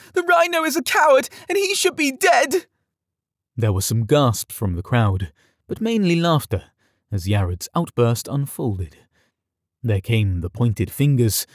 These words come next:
and breathless mockeries from the hundreds of people that witnessed his childish fury.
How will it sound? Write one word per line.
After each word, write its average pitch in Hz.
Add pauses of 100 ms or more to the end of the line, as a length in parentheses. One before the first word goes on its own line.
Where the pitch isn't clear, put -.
(100)
and -
breathless 165
mockeries 123
from 147
the 147
hundreds 185
of -
people 113
that 113
witnessed -
his 120
childish 92
fury. 98